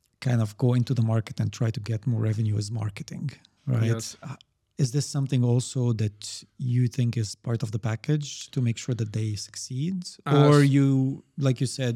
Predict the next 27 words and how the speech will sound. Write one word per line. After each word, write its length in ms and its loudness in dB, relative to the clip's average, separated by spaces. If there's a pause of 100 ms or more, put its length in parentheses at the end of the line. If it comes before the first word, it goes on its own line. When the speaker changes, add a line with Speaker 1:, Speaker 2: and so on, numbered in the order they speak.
Speaker 1:
you 40 -4 (120)
say, 100 -4 (160)
"Well, 200 -2
these 160 -6
guys 160 2
already 240 -2
have 120 -8
the 140 -16
clients." 400 -6
But 80 -10 (260)
again, 160 -2 (100)
even 180 4
if 100 2
you're 240 8
in 60 4 (120)
Amazon, 340 4 (140)
you 140 4
need 180 -2
to 40 0 (160)
compete 400 -2
with 120 -2 (560)
so 140 -4
many 240 -2
things 180 -4 (140)
within 200 6 (140)
Amazon. 300 -4 (560)
Speaker 2:
So 60 2